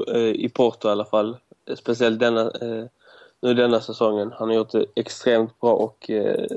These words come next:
jag har inte följt dem så jättemycket i landslaget, men han har, eh, han har varit, eh, grymt bra i Porto, och jag tror att det kommer... Eh, han kommer vara en, en av dem, eh, det var ju, jag tror det var U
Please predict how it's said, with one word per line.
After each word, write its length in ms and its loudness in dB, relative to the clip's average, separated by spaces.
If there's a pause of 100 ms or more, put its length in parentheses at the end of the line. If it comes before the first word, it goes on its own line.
(440)
jag 100 4
har 40 6
inte 120 -2
följt 200 2
dem 120 4
så 120 0
jättemycket 360 0
i 260 2
landslaget, 600 0
men 100 -2
han 100 -4
har, 480 -2
eh, 60 -6 (680)
han 120 2
har 60 6
varit, 440 2
eh, 240 4 (400)
grymt 480 0
bra 200 4
i 60 2
Porto, 460 -2
och 220 -6
jag 160 -2
tror 280 0
att 140 -2
det 80 -12
kommer... 540 -6
Eh, 260 -4 (380)
han 160 2
kommer 200 4
vara 100 6
en, 100 4
en 280 0
av 100 2
dem, 320 -2
eh, 540 -6 (260)
det 180 -2
var 180 4
ju, 360 2
jag 120 -6
tror 140 -10
det 40 -4
var 140 -2
U 280 -2